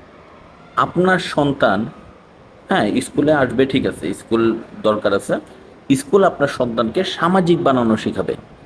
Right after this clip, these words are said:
সামাজিক কি? যে দশ জনের সাথে কিভাবে মিশতে হয়, কিভাবে আচার আচরণ ঠিক করতে হয় স্কুলের মধ্যে, হ্যাঁ, আচার আচরণ কিভাবে, আহ, মানে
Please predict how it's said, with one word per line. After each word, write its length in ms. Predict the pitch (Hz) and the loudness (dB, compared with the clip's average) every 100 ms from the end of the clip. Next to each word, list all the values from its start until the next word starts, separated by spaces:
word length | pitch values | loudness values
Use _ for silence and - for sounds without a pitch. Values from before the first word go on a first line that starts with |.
| - - - | -20 -20 -6
সামাজিক 440 | - 131 139 135 135 | 0 2 2 0 0
কি? 140 | 196 190 - - - - - | -2 -4 -6 -18 -20 -14 0
যে 340 | 104 98 98 110 | 2 4 2 4
দশ 200 | 127 127 | 4 4
জনের 160 | 120 120 | 0 0
সাথে 240 | - 139 | 0 0
কিভাবে 380 | - 113 117 110 | 0 2 2 4
মিশতে 380 | 127 127 - 113 | 2 2 0 2
হয়, 280 | 104 104 101 - - - | 4 2 0 -10 -20 -2
কিভাবে 320 | 127 117 107 | 0 2 2
আচার 380 | 110 120 - 120 | 2 0 2 2
আচরণ 480 | 117 - 113 113 110 | 2 2 2 2 0
ঠিক 180 | - - | -2 -2
করতে 240 | 117 104 113 | -2 0 0
হয় 320 | 101 101 110 | 2 2 0
স্কুলের 360 | 110 117 107 104 | -2 0 0 2
মধ্যে, 420 | 101 101 107 95 - - - - | -2 0 0 0 -2 -16 -8 0
হ্যাঁ, 240 | 190 104 - - | 0 0 -6 -10
আচার 300 | 110 110 113 | -6 0 0
আচরণ 400 | 107 113 110 107 | 2 2 2 2
কিভাবে, 560 | 110 131 113 107 113 107 | 2 2 4 4 4 2
আহ, 720 | - - - - - - - 104 | -2 -18 -20 -20 -20 -10 -4 0
মানে 200 | 104 | 2